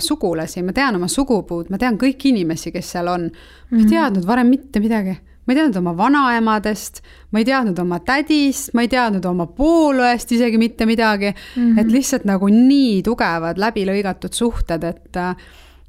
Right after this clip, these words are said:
Speaker 1: et muidugi pole ime, et mul ei olnud absoluutselt seljatagust. Et see, mida ma tegin nagu oma paarisuhetes, ma püü-, püüdsin täita lihtsalt seda auku, mille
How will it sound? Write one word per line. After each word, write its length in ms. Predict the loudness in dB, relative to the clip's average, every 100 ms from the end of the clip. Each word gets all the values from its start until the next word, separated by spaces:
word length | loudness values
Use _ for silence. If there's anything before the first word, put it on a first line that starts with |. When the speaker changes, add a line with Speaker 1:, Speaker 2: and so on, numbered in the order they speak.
| -20 -10
Speaker 1:
et 80 | 0
muidugi 320 | 2 2 0
pole 220 | 0 2 4
ime, 300 | 4 2 -4
et 140 | -2
mul 140 | 0
ei 80 | 2
olnud 140 | 2 0
absoluutselt 560 | 0 0 2 0 -4
seljatagust. 800 | -4 -2 0 -2 -6 -8 -10 -16 -20 -10
Et 340 | -10 -10 -10
see, 180 | -2 0
mida 240 | 0 0 -2
ma 120 | -2
tegin 400 | -2 -2 -2 -2
nagu 180 | -4 -4
oma 180 | -4 -2
paarisuhetes, 800 | -2 -2 -2 0 -2 -4 -6
ma 80 | -6
püü-, 220 | -2 -2 -2
püüdsin 420 | -2 -2 -2 -2
täita 340 | -2 -4 -6
lihtsalt 300 | -6 -8 -12
seda 220 | -10 -2
auku, 340 | 0 -2 -4 -4
mille 240 | -2 -2